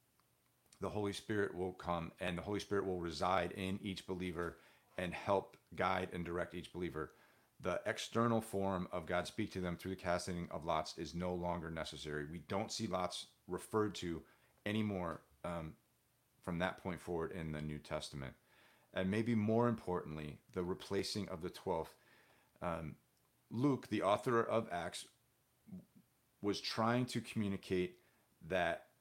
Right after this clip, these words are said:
this remnant, right, it was really important that if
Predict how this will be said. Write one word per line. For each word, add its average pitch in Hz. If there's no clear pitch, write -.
this 104
remnant, 101
right, 95
it 98
was 87
really 107
important 104
that 92
if 92